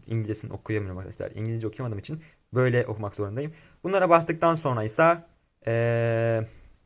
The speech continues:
telefonumuzu buraya kaydıktan sonra sistem her şeyimiz silinecek arkadaşlar.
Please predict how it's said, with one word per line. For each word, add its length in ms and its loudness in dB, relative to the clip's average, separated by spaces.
telefonumuzu 880 -2
buraya 220 -2
kaydıktan 400 0
sonra 220 -4
sistem 300 -6
her 200 4
şeyimiz 280 -4
silinecek 300 -2
arkadaşlar. 520 0